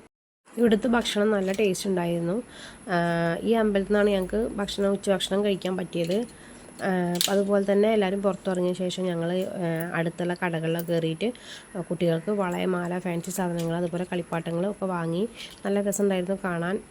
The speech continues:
ആ, അവിടുത്തെ കടകളിലെ സാധനങ്ങൾ കാണ-, കാണാൻ ഒന്നും വാങ്ങിയില്ലെങ്കിലും ഞങ്ങൾ എല്ലാ കടകളിലും കയറി ഇറങ്ങി. എല്ലാത്തിൻ്റെയും വിലയൊക്കെ ചോദിച്ച് നടക്കാൻ നല്ല രസമാണ്. അങ്ങനെ അതൊക്കെ കണ്ട് കുറച്ച് നേരം അവിടെ സമയം കളഞ്ഞു. അതിനുശേഷം ഞാൻ വീണ്ടും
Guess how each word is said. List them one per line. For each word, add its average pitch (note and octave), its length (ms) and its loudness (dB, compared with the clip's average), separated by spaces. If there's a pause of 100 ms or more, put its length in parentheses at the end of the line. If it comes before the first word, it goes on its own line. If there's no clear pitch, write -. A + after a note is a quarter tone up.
(160)
ആ, F3 240 0
അവിടുത്തെ E3+ 260 0 (120)
കടകളിലെ F3 340 -2
സാധനങ്ങൾ F3 440 -2 (100)
കാണ-, F3 300 -2
കാണാൻ E3+ 360 0 (320)
ഒന്നും G#3 200 4
വാങ്ങിയില്ലെങ്കിലും G#3 640 4
ഞങ്ങൾ G3 180 2
എല്ലാ F#3 280 0
കടകളിലും F3+ 480 -2
കയറി E3+ 220 -2
ഇറങ്ങി. E3+ 440 -4
എല്ലാത്തിൻ്റെയും F3 560 -2
വിലയൊക്കെ F3 280 0
ചോദിച്ച് F3+ 480 -2 (400)
നടക്കാൻ G3 360 0
നല്ല F#3+ 200 0
രസമാണ്. F3+ 420 -2
അങ്ങനെ F#3 360 -2
അതൊക്കെ F3+ 300 -2
കണ്ട് E3+ 220 0
കുറച്ച് G3 320 -2
നേരം F3+ 260 -2
അവിടെ F3 160 -4
സമയം F3 360 -2
കളഞ്ഞു. F3 360 -2 (520)
അതിനുശേഷം A3 520 2
ഞാൻ G#3+ 120 2
വീണ്ടും G3 360 2